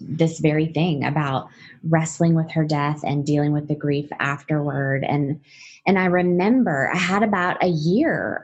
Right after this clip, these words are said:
of, of those feelings. And I also had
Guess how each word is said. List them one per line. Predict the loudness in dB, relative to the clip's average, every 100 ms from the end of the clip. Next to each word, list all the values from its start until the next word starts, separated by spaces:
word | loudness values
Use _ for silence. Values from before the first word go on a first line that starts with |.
| 0
of, | 2 4 2 -2 0
of | 0 2 2
those | 0 0 -2
feelings. | 0 2 2 2 2
And | 2
I | 2 2
also | 0 0 0
had | 0 0 2 2 0